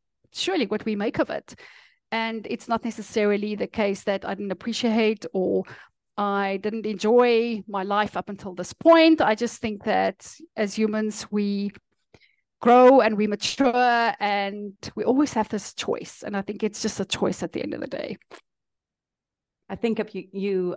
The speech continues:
Speaker 2: you bring up a really good point about the thought of if we, if we say that we want to start over, that in some way that discounts or says something about our past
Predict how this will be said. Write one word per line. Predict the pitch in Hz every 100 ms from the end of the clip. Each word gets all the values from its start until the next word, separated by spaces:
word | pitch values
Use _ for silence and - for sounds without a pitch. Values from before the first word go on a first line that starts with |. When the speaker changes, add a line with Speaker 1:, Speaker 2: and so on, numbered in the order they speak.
| -
Speaker 2:
you | 185 180
bring | 208 202
up | 190
a |
really | 165 175 170
good | 156 156
point | - 180 175 156 - _ -
about | 160 165 160 156 - - _ _ _ _ _ _ _ -
the | 180
thought | 180 175 170 -
of | 175 165
if | 165
we, | 185 170 156 -
if | 160
we | 180 170 156
say | 151 208 190
that | 175
we | 170
want | 170 160
to | 156
start | - 175 151 -
over, | 185 180 160 151 156 156 _ _ _ _ _ _
that | 170 175 156
in | 180 175
some | - 190 180
way | 170 156
that | 151 90 - _ _
discounts | 214 208 - 202 190 165 - _ - _ _ _
or | 175 170 165 160 156 -
says | - 170 160
something | 175 170 170 165
about | 156 147
our | 143 135
past | - 180 175 170 - - _